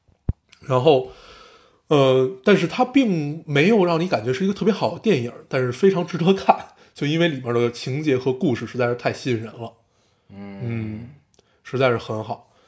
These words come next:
Speaker 1: 反正我还是挺喜欢的。
Speaker 2: 明白了。
Speaker 1: <clears throat> 对。
Speaker 2: 嗯，导演是话剧的那个导演吗？
Speaker 1: 好像是，是两个人。
Speaker 2: 嗯。
Speaker 1: 嗯，就肯定至少有一个是那个话剧的导演。
Speaker 2: 嗯。
Speaker 1: 嗯。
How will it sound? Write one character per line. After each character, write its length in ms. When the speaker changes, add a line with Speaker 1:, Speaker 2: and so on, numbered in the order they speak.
Speaker 1:
反 120
正 80
我 60
还 140
是 60
挺 180
喜 160
欢 180
的。 60
Speaker 2:
明 180
白 240
了。 120
Speaker 1:
<clears throat> 120
对。 120
Speaker 2:
嗯， 240
导 120
演 180
是 140
话 220
剧 180
的 60
那 100
个 60
导 180
演 80
吗？ 60
Speaker 1:
好 180
像 200
是， 200
是 140
两 220
个 60
人。 320
Speaker 2:
嗯。 340
Speaker 1:
嗯， 280
就 100
肯 100
定 140
至 100
少 100
有 140
一 180
个 140
是 280
那 100
个 80
话 160
剧 80
的 100
导 200
演。 140
Speaker 2:
嗯。 380
Speaker 1:
嗯。 360